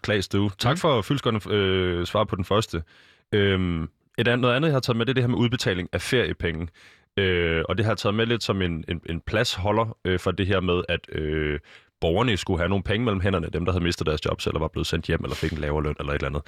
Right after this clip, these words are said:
Speaker 1: Det, der skete, var, at man, øh, kunne få udbetalt, øh, tre ugers feriepenge for et par måneder siden, og så her fra i går, eller i forgårs, eller i dag af,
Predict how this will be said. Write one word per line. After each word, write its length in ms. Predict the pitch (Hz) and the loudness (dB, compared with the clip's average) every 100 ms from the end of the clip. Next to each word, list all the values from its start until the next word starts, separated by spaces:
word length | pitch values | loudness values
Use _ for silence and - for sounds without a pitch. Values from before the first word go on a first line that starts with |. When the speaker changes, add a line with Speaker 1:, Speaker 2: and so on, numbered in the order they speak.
| - - - - | -10 -20 -6 2
Speaker 1:
Det, 80 | |
der 60 | 117 | 2
skete, 420 | - 120 117 143 | 2 0 2 2
var, 260 | 82 87 85 - - - _ - | 2 0 -2 -12 -20 -20 _ -4
at 200 | 90 - | -2 0
man, 300 | 87 78 80 | 0 2 2
øh, 140 | 78 | 0
kunne 140 | - 95 | 0 0
få 60 | |
udbetalt, 400 | 110 113 - 87 - | 2 2 0 -2 -4
øh, 60 | |
tre 200 | - 131 | -2 0
ugers 200 | 123 90 | 2 0
feriepenge 360 | - 107 95 87 | 2 0 0 -2
for 100 | 82 | -2
et 60 | - | -2
par 80 | |
måneder 220 | 98 151 170 | 0 0 0
siden, 240 | 131 120 | 0 0
og 100 | - | 0
så 80 | 101 | 0
her 200 | 104 98 | 2 0
fra 180 | - 95 | 0 -2
i 60 | 87 | 0
går, 260 | 101 104 | 0 -2
eller 100 | - | -2
i 40 | 82 | -2
forgårs, 320 | 104 107 95 | -2 0 0
eller 100 | 87 | 0
i 20 | |
dag 220 | 82 113 | 2 2
af, 80 | 104 | 2